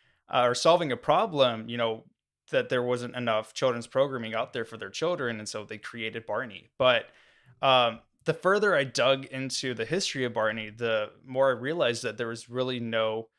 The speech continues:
way or no centralized location to learn about it. You know, there's newspaper clippings and articles and, you know, Wikipedia pages, but there was really no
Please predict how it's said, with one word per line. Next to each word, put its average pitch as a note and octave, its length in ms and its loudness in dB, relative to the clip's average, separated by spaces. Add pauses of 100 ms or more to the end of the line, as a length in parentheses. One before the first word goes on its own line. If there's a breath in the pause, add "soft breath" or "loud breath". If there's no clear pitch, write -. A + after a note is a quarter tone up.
(560)
way D3+ 540 4
or B2+ 160 -6
no B2 340 0 (300)
centralized D3+ 680 6
location C#3+ 480 0
to B2+ 40 0
learn A#2+ 220 2
about G#2 340 -2
it. - 120 -18
You B2+ 100 -10
know, A#2 140 -2
there's A#2 260 -2
newspaper C#3+ 580 -4
clippings A2 480 -8
and A2+ 100 -10
articles A2 680 -4
and, G#2+ 220 -10
you G#2+ 80 -12
know, G2+ 140 -8 (260)
Wikipedia C3 580 -4
pages, G#2 420 -8
but C3+ 200 -4
there D3+ 80 -2
was C#3+ 160 -2
really D#3+ 240 -2
no C3 480 4